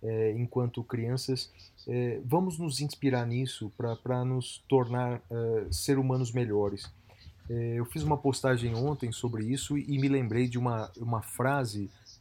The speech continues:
é, daquela canção do Pink Floyd, né? Wish You Were Here, que é uma música, é,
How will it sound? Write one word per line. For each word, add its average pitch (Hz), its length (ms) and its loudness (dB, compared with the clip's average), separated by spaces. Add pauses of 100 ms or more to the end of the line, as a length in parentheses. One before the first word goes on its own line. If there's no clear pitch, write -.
é, 120 260 0
daquela 120 380 2
canção 127 560 0
do 123 140 0
Pink 135 300 0
Floyd, 123 500 2
né? 117 240 0 (380)
Wish 151 320 2
You 147 80 2
Were 135 200 6
Here, 117 380 4 (460)
que - 100 -2
é - 20 2
uma 123 140 2
música, 127 600 2
é, 113 220 -2